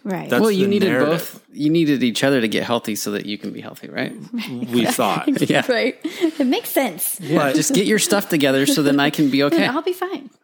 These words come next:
Speaker 2: But here's the problem with it. Four seconds after we would be intimate,
Speaker 3: Mm-hmm.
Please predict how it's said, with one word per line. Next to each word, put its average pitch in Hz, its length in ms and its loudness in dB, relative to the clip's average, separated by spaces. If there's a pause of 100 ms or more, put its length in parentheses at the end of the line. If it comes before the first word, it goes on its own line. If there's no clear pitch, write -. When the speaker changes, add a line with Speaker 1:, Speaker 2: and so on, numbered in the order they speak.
(200)
Speaker 2:
But 165 240 0
here's 180 320 2
the - 100 0
problem 143 440 -2
with 98 180 -4
it. 98 180 -6 (1120)
Four 175 300 0
seconds 151 420 0
after 123 400 0
we 113 160 0
would 113 240 0
be 98 160 0
intimate, 87 460 -8 (260)
Speaker 3:
Mm-hmm. 107 380 -2